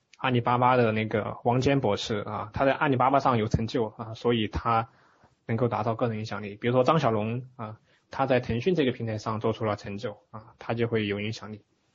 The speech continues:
但，但这个门槛非常非常的高啊，如果普通人你要达到个人影响力，那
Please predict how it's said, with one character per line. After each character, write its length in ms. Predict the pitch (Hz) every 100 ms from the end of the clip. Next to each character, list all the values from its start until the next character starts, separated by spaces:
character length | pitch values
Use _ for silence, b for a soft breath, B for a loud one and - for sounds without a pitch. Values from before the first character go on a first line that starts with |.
| _ _ _ _ _
但， 160 | - 180
但 160 | 196 208
这 140 | 220
个 340 | 180 135 127 - _
门 180 | 139 170
槛 300 | - 110 107
非 220 | - 160
常 160 | 127 127
非 100 | 127
常 100 | 113
的 80 |
高 380 | 101 104 104 - _
啊， 220 | 104 98 - b b
如 80 | -
果 80 | 165
普 200 | 165 127
通 200 | 147 185
人 140 | 156
你 40 | 131
要 140 | 135
达 120 | 120
到 80 | 120
个 140 | 120 120
人 120 | 110
影 40 |
响 220 | 113 98
力， 120 | 101 101
那 320 | 127 120